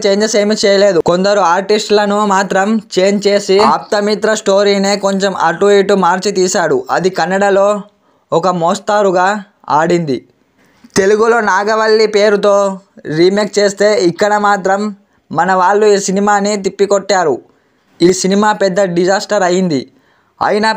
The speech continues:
పి వాసు అంతటితో ఆగాడా అంటే లేదు. మళ్ళీ ఇన్నేళ్ల తర్వాత సేమ్ స్టోరీని ఆర్టిస్టులను మార్చి చంద్రముఖి టూ పేరుతో తీశాడు.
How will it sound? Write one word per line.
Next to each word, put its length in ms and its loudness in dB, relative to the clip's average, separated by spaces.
పి 80 2
వాసు 280 -2
అంతటితో 520 0
ఆగాడా 460 0
అంటే 220 0
లేదు. 260 2
మళ్ళీ 280 2
ఇన్నేళ్ల 340 0
తర్వాత 400 -2
సేమ్ 280 2
స్టోరీని 460 0
ఆర్టిస్టులను 600 -2
మార్చి 360 0
చంద్రముఖి 520 0
టూ 100 4
పేరుతో 360 2
తీశాడు. 400 0